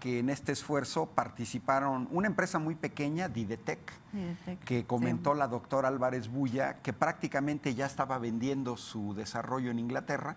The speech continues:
Speaker 2: Ujú.
Speaker 1: dado que en México nadie los pelaba.
Speaker 2: Ujú, ujú.
Speaker 1: Eh, hoy, gracias al esfuerzo del actual gobierno federal, eh, Didetec finalmente puede, digamos,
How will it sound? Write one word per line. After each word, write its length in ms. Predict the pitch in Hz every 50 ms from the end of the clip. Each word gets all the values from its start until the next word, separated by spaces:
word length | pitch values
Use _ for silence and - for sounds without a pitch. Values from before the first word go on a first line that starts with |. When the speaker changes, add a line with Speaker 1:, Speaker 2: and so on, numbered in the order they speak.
| - -
Speaker 2:
Ujú. 340 | 220 226 226 220 254 269 285 -
Speaker 1:
dado 280 | - 143 147 151 -
que 80 | - 127
en 100 | 120 127
México 340 | 139 131 - 147 - - 131
nadie 240 | 123 127 127 127
los 200 | 117 113 104 -
pelaba. 360 | - - 120 110 - 156 - 202
Speaker 2:
Ujú, 140 | 190 190
ujú. 680 | 190 190 196 196 214 - - - - - - 190 196 202
Speaker 1:
Eh, 520 | 127 127 120 117 113 113 107 107 110 - - -
hoy, 420 | 143 143 151 160 160 165 165 -
gracias 480 | - 123 135 135 139 - - 127 - -
al 120 | 117 113 117
esfuerzo 580 | 110 - - - 147 143 131 - - 135 131
del 320 | 110 101 104 107 104 104 104 110
actual 320 | 107 107 127 127 120 123
gobierno 480 | 110 117 107 120 123 123 117 131 127 120
federal, 680 | - 147 135 123 139 156 165 160 165 175 202 254 - - - -
eh, 300 | - 123 113 110 110 107
Didetec 800 | 104 120 120 107 120 123 - - 151 139 - - - - - - - - - - -
finalmente 760 | - - - 123 117 127 131 139 123 131 135 135 131 135 131
puede, 1080 | 110 - - 131 131 131 127 120 127 120 113 107 104 101 101 101 101 98 98 98 95 95
digamos, 680 | 110 110 107 117 117 120 120 117 - - - - -